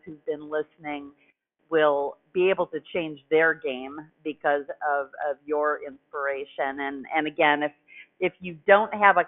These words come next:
copy of this book, you need to get it. It's called Grit and Grace. And, uh, Pauline, why don't you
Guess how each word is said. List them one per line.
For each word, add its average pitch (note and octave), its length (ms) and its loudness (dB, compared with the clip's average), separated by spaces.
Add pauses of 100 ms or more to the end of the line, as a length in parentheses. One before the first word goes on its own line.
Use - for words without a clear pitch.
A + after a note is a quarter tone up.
copy F#3+ 400 0
of D#3+ 180 2
this E3 180 2 (180)
book, E3+ 220 4 (100)
you D#3 160 -10
need D3+ 240 -8
to - 60 -20 (100)
get E3 200 6
it. F3 180 4
It's D3+ 160 -4 (160)
called D3 240 0 (120)
Grit E3+ 380 0 (200)
and D3+ 300 -6
Grace. D3 400 -2 (1000)
And, F#3 480 4
uh, F#3+ 220 8 (100)
Pauline, D#4+ 300 0
why G4+ 160 4
don't C4+ 100 -6
you G#3+ 80 -10